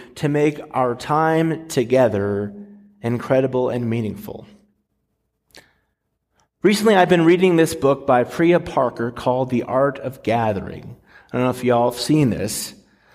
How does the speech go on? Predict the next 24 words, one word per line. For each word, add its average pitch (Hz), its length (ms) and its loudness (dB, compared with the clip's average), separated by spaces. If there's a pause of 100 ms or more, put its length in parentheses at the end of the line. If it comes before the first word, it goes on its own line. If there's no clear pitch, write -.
(420)
But 175 140 4
in 190 80 2
short, 220 540 2
she 180 320 -4
argues 156 880 2
for 143 380 -2
a 127 120 0
new 165 360 2
approach 156 580 0
to 131 100 -2
planning 170 440 -2
our 151 160 0
gatherings, 120 680 -2
anything 165 500 -2
from 143 220 -2
a 120 240 -2 (260)
birthday 180 440 2
party 165 400 2
to 135 240 -2
a 123 60 -2
bar 117 220 -2
mitzvah, 120 720 -2 (600)
in 165 220 2
which 175 260 -2